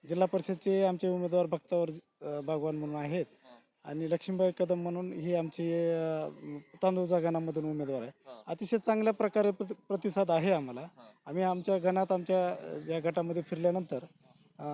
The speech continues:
Speaker 1: नागरिकांचा फार, अ, चांगल्या प्रकारे प्रतिसाद आहे.
Speaker 2: हा.
Speaker 1: अ, पक्षाच्या, अ, पक्षावर विश्वास दाखवलेला आहे. त्या अनुषंगाने, अ,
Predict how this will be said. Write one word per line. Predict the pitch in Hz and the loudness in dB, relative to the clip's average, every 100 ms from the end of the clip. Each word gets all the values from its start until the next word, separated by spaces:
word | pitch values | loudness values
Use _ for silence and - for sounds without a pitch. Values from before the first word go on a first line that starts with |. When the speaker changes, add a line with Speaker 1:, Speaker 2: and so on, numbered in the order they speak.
| 147 151 151 156 151 | -6 -6 -6 -8 -8
Speaker 1:
नागरिकांचा | 160 170 170 165 156 165 165 160 _ | -4 -2 -2 -2 -4 -4 -4 -8 _
फार, | 170 175 | -4 -4
अ, | - - 143 139 139 | -6 -10 -8 -8 -6
चांगल्या | 160 156 | -4 -4
प्रकारे | - 147 143 135 | -6 -8 -6 -6
प्रतिसाद | - 143 135 135 127 | -8 -12 -10 -8 -8
आहे. | 123 156 | -10 -12
Speaker 2:
हा. | - _ _ 120 _ _ - 127 127 | -14 _ _ -20 _ _ -20 -16 -14
Speaker 1:
अ, | 190 | -14
पक्षाच्या, | 156 - 165 160 160 180 165 160 | -14 -6 -4 -4 -4 -2 0 -2
अ, | 156 151 147 - | -4 -6 -6 -6
पक्षावर | 160 185 170 170 156 - - - 165 | -4 0 2 2 -2 -6 -14 -16 -10
विश्वास | 180 208 208 | -4 0 2
दाखवलेला | 180 - 151 135 | 2 0 -4 -4
आहे. | 113 104 _ _ _ _ - | -8 -12 _ _ _ _ -8
त्या | 165 | -4
अनुषंगाने, | 175 170 180 165 170 175 185 196 | -2 -4 -4 -4 -4 -4 -4 -6
अ, | 175 | -8